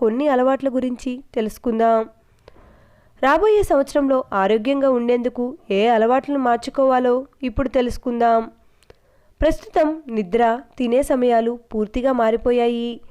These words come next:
చాలామంది రాత్రిపూట ఆలస్యంగా తిని చాలా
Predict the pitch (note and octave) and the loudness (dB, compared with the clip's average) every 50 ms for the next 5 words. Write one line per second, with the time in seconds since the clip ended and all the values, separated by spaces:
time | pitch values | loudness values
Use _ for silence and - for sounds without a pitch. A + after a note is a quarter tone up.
0 | - - - - - - - - A#3+ G#3+ G#3+ A3+ C4 D4+ D4+ D4 C#4 C4+ C4 C4 | -20 -20 -20 -20 -20 -14 -4 0 2 4 4 4 4 4 4 2 2 0 0 -2
1 | C4 C#4 D4 - G#3 F#3+ F#3+ F#3+ - B3 G#3+ - C4 G#3 B3 A#3+ A#3 A#3+ A#3 - | -4 -6 -4 -2 0 0 0 0 -2 -6 -4 -4 -2 0 0 0 0 -2 -6 -6
2 | - G3 G3 G3 A3 A3+ - - C#4 C4+ C4 C4+ C4+ C4+ B3+ A#3+ A#3+ B3 B3+ - | -2 -2 0 0 0 0 0 -2 -2 0 0 -2 0 -2 -4 -4 -6 -8 -8 -12
3 | - _ - - A#3 G#3+ G#3 G#3+ B3 | -16 _ -6 -2 0 2 2 2 2